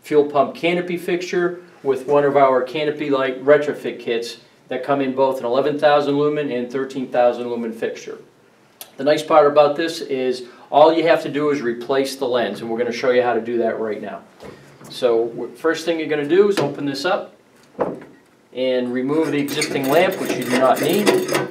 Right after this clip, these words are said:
You're gonna have to discard this properly and recycle 'cause it does contain mercury. Everything else can remain the same. You just need to disconnect and access A C power directly. The next thing you're gonna do is remove the retaining clips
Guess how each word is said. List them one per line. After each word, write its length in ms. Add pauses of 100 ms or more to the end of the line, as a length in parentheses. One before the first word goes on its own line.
(300)
You're 120
gonna 140
have 140
to 60
discard 460
this 160
properly 760
and 280
recycle 560
'cause 140
it 100
does 160
contain 460
mercury. 480 (640)
Everything 400
else 220
can 120
remain 300
the 80
same. 560
You 100
just 220
need 100
to 200
disconnect 500
and 80
access 540
A 100
C 200
power 360
directly. 460 (1120)
The 80
next 240
thing 160
you're 80
gonna 200
do 440
is 240
remove 380
the 80
retaining 500
clips 500